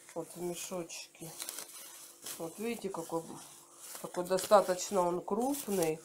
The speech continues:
И мне понравилось, что он практически не грязный. Вот, просмотрите, да? Вроде прям,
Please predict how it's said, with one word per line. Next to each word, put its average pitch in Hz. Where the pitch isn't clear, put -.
И -
мне 196
понравилось, 208
что -
он 202
практически 214
не 202
грязный. 170
Вот, 170
просмотрите, 185
да? 247
Вроде 175
прям, 165